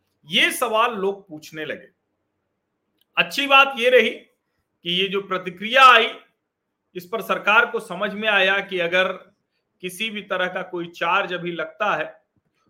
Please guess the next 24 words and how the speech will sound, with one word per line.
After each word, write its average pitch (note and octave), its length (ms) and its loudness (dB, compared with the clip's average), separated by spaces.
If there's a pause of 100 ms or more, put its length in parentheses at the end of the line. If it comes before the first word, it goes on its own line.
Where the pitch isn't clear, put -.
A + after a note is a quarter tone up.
(120)
तो E3+ 80 -10
ये F3+ 340 2
उनके G3 460 -4
लिए E3+ 460 -10 (260)
बेहद G3+ 840 -4 (560)
मुश्किल G3+ 500 -10
भरा F3 240 0
हो C#3+ 160 -6
सकता - 440 -20
है। - 40 -20 (800)
और D3 140 -6
आखिरकार F3 800 -4 (920)
वित्त E3+ 260 -12
मंत्रालय F#3 580 -2
की G3 140 -8
तरफ F3+ 280 -4
से, - 140 -10 (640)
वित्त D3+ 240 -16
मंत्री E3 720 -10 (340)
निर्मला D#3 500 -2
सीतारमन E3+ 680 -6
की F3 140 -16
तरफ E3 320 -6
से - 240 -20